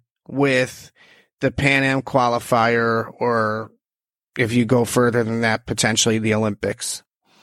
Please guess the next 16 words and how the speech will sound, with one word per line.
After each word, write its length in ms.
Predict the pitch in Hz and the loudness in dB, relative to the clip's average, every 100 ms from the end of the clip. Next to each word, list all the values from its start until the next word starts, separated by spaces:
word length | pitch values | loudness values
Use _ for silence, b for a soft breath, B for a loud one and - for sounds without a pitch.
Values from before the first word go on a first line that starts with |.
| b b - | b b -4
The 120 | 123 | -2
reason 500 | 120 131 143 185 202 | 0 -2 2 2 4
why, 420 | 139 113 117 151 - _ _ _ _ _ | 2 0 -2 -6 -8 _ _ _ _ _
and 180 | - 131 | -4 0
this 140 | 139 - | 2 2
is 100 | 143 | 2
something 320 | 160 143 143 | 0 0 -2
I 120 | 120 | -2
had 360 | 120 - 143 143 | -2 0 0 2
not 240 | 135 127 | 0 -2
thought 300 | - 135 131 | 0 0 2
of 200 | 117 104 | -2 -6
and 140 | 131 120 | -10 -6
I 100 | 110 | -6
should 340 | - - 139 | -4 0 0
have, 500 | 117 107 104 113 - | 0 -4 -4 -10 -20